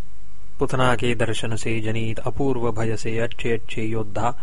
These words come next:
मृतपाय, म-, मृतप्राय हो रहे थे। कहीं पर वेतालों और राक्षसों के आनंदोत्सव मनाए जा रहे थे।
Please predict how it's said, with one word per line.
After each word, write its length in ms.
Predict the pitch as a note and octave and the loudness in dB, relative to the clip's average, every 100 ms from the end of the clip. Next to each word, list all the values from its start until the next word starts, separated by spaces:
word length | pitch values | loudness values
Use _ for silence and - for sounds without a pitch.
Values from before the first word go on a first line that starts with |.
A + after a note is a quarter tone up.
| - - - B2+ | 0 0 0 0
मृतपाय, 560 | C3+ B2+ A2+ C3 B2 | 0 0 2 2 2
म-, 480 | A#2+ A#2+ A#2 A2+ A2+ | 0 0 0 0 0
मृतप्राय 580 | C3+ B2 - B2 B2 A#2+ | 0 0 0 0 2 2
हो 240 | A2 A2+ | 0 0
रहे 220 | A2 A2 | 0 0
थे। 200 | G#2+ A2 - - - - - - - - | -2 -2 -2 -2 -2 -2 -2 -2 -2 0
कहीं 220 | A2+ A#2 | 0 0
पर 180 | A2+ A2 | 0 0
वेतालों 580 | A2+ A2 A2+ A2+ A2+ | 0 2 2 2 2
और 160 | A2+ A2 | 2 2
राक्षसों 560 | A2+ A2+ - A#2 A#2+ A2 | 0 0 0 0 0 0
के 200 | - A2+ | 0 0
आनंदोत्सव 800 | A2 A2 A2+ A2 A2 - A2+ | 0 0 0 0 -2 -2 -2
मनाए 400 | A2+ A#2 B2 B2+ | -2 0 0 -2
जा 220 | A#2 A2+ A2+ | -2 0 0
रहे 240 | A2 A2 | -2 -2
थे। 100 | - | -2